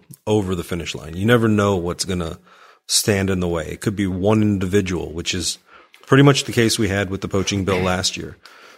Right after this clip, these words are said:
Last year, we had a poaching bill that passed the House by a large margin, and it would create a restitution scale much greater than what we have now.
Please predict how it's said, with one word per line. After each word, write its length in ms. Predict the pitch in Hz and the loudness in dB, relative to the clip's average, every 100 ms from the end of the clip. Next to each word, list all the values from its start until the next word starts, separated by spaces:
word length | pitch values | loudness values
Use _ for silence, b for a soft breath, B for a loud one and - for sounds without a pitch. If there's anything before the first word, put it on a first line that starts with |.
| B | B
Last 240 | 104 110 | 2 4
year, 80 | 127 | 6
we 120 | 110 | 6
had 120 | 104 101 | 6 4
a 40 | |
poaching 400 | 110 107 104 98 | 2 2 0 0
bill 260 | 98 101 95 | 2 2 2
that 260 | 90 - | -4 -4
passed 340 | - 101 104 - | -2 0 -2 -4
the 80 | |
House 460 | 87 92 104 - - _ _ | -4 -4 -6 -8 -10 _ _
by 300 | - 101 107 | -18 0 2
a 80 | 98 | 2
large 400 | 92 104 107 101 | 4 6 6 2
margin, 520 | 95 95 82 73 - B B B B B | -2 -2 -2 -6 -18 B B B B B
and 100 | 110 | 4
it 60 | 139 | 6
would 180 | 135 | 6
create 360 | - - 123 113 | 2 2 4 6
a 40 | |
restitution 720 | 101 107 - 95 113 107 101 | 4 2 0 -2 -2 0 -2
scale 600 | 90 - 104 101 98 95 92 98 _ _ _ _ | -2 -2 0 2 0 -2 -8 -18 _ _ _ _
much 500 | 113 120 123 131 - | -4 2 4 4 4
greater 320 | - 107 95 | 2 2 2
than 220 | 87 87 92 | -2 -2 -4
what 120 | 90 | -2
we 120 | 101 | -2
have 200 | 101 92 | -2 -2
now. 300 | 87 78 82 | -4 -8 -16